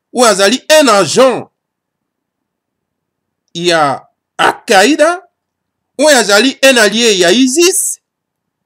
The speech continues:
azo commettre les crimes contre l'humanité na kati ya mboka,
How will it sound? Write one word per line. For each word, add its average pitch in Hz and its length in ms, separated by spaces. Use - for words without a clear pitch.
azo 185 240
commettre 226 540
les 196 340
crimes 277 520
contre 294 380
l'humanité 175 560
na 160 140
kati 180 240
ya 143 80
mboka, 240 480